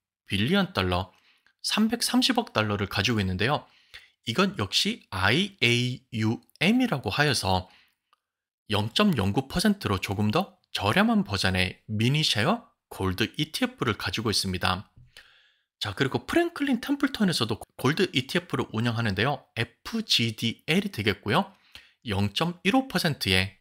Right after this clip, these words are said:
골드 이티에프를 운영하고 있으니까요. 금에 관심이 있으신 분들은 이러한 다양한 골드 이티에프를 통해서 역시 금에 투자를 하실 수가 있겠습니다. 지난 오 년간 성장률을 에스앤피 오백을 추정하는 대표적인 이티에프 브이오오와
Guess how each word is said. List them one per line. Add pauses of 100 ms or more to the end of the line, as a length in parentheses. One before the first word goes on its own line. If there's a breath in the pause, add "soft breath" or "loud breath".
골드
이티에프를 (100)
운영하고
있으니까요. (240)
금에
관심이
있으신
분들은
이러한
다양한
골드
이티에프를
통해서 (340 soft breath)
역시
금에 (220)
투자를
하실
수가
있겠습니다. (280)
지난
오
년간
성장률을
에스앤피
오백을
추정하는
대표적인
이티에프
브이오오와